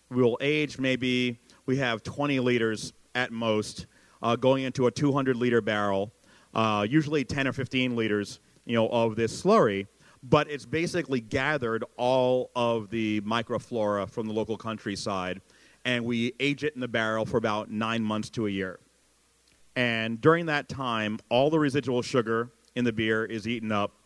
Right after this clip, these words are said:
The beer acidifies, the natural Brettanomyces strains come forward, and you have something which kind of sits, you know, on the border between wine and beer,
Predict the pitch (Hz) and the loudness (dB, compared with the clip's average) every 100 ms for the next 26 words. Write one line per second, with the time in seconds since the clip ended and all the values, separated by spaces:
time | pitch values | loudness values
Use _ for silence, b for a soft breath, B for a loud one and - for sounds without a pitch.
0 | b b 123 117 127 123 110 143 135 135 | b b -2 2 4 2 0 0 0 0
1 | 131 131 127 123 - b b b 120 123 | 0 0 -2 -4 -10 b b b 0 2
2 | 131 - 139 127 123 120 120 - - 120 | 0 -2 -2 2 2 2 0 -6 -8 -4
3 | 127 123 120 123 113 123 113 - 127 117 | -2 -2 -2 -2 -2 -6 -4 0 0 0
4 | 117 - - b b 139 127 - 127 123 | -4 -10 -18 b b -2 -2 4 6 8
5 | 117 117 - b b b 131 139 131 139 | 4 -2 -10 b b b 0 0 2 0
6 | 131 - 135 - 123 123 123 - 143 131 | -2 -2 -2 0 0 2 0 0 -2 -2
7 | - - 208 - - - - b b 139 | -2 2 4 4 -4 -10 -14 b b 0
8 | 127 127 131 123 135 147 147 135 123 - | 0 2 0 0 4 4 4 2 -2 -6
9 | 135 127 120 120 120 - B 123 127 135 | -4 -2 0 -2 -4 -8 B 2 2 2
10 | 127 120 120 131 120 120 | 0 -2 0 2 4 2